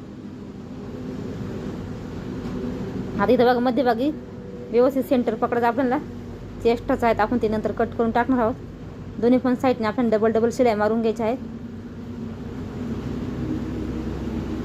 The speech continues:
बघा, या ठिकाणी मी डबल शिलाई मारून घेतली आहे.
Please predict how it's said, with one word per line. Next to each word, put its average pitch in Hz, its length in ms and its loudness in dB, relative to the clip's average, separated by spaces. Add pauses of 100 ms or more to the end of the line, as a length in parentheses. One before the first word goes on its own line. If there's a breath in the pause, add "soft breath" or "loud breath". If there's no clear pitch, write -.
(720)
बघा, 214 120 6
या 214 120 6
ठिकाणी 226 280 0
मी 214 100 0
डबल 220 280 4
शिलाई 240 240 2
मारून 226 260 4
घेतली 233 220 2
आहे. 220 160 4